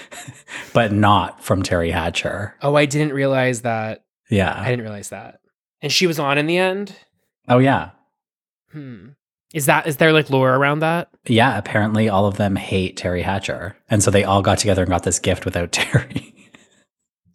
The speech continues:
Speaker 2: Oh, I didn't. Okay.
Speaker 1: Yeah. Teri Hatcher is a big icon for me because I grew up watching Lois and Clark.
Speaker 2: Yeah, same.
Speaker 1: And Dean Cain was, like, my first crush.
Speaker 2: How many f-, yeah, he's so hot.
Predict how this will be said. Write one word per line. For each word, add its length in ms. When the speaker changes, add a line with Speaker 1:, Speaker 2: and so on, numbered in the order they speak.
Speaker 2:
Oh, 360
I 120
didn't. 380
Okay. 280
Speaker 1:
Yeah. 400
Teri 180
Hatcher 240
is 100
a 40
big 280
icon 460
for 120
me 120
because 280
I 180
grew 200
up 180
watching 600
Lois 320
and 100
Clark. 560
Speaker 2:
Yeah, 180
same. 420
Speaker 1:
And 160
Dean 240
Cain 300
was, 160
like, 120
my 120
first 360
crush. 480
Speaker 2:
How 220
many 140
f-, 120
yeah, 180
he's 480
so 300
hot. 260